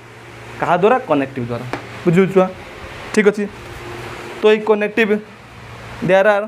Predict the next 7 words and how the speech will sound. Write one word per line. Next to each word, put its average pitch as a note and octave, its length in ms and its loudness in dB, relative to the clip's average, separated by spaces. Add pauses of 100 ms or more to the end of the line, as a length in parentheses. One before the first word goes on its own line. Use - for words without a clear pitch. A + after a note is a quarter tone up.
(140)
କହିଦେଉଛି, F#3 380 4 (420)
there F#3 240 4
are G3 180 0 (4000)
four G3 420 4 (2750)
connective F3+ 520 6 (380)
keys, D3+ 200 4 (640)
ଚାରିଟା D#3+ 240 4